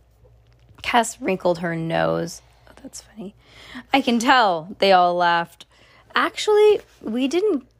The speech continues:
we didn't get very far. Our money ran out," admitted Grandpa Larry cheerfully.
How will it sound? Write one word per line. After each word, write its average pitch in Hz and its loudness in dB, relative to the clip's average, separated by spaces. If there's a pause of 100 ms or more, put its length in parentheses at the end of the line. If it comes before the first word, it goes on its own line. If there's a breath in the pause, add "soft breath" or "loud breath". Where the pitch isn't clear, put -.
we 233 -4
didn't 311 0
get 208 2
very 208 2
far. 180 0
Our 190 -2
money 277 0
ran 185 0
out," 175 0
admitted 170 -4
Grandpa 180 -6
Larry 175 -2
cheerfully. 180 -6